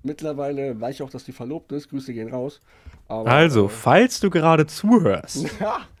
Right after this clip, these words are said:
Speaker 2: und, äh, ja, vor, I don't know, du bist ja schon ein bisschen älter, Mann,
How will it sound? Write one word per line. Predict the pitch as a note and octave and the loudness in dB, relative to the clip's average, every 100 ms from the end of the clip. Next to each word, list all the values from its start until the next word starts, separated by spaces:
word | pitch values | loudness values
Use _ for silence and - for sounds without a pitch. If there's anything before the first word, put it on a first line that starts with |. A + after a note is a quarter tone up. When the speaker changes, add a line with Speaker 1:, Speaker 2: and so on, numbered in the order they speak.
| _ - - - - _ _ _ _ _ | _ -20 -20 -20 -20 _ _ _ _ _
Speaker 2:
und, | - A#2+ B2+ B2 | -2 4 4 4
äh, | A#2+ B2 B2 A#2+ A#2 | 6 8 8 10 8
ja, | D#3+ E3 | 8 6
vor, | - C3+ B2+ A#2+ A#2 - | 4 2 4 4 2 2
I | C3+ | 2
don't | D3 C#3+ | 4 4
know, | D3 B2+ C3+ - _ _ _ _ _ _ _ | 6 6 4 -2 _ _ _ _ _ _ _
du | - A#2 | -12 -4
bist | A#2+ C3+ | 0 2
ja | B2 | 0
schon | C#3 | 0
ein | B2+ | -2
bisschen | A2 A2+ | -2 -2
älter, | C#3 A#2+ G#2 | 0 0 0
Mann, | G#2 A#2+ | -2 -4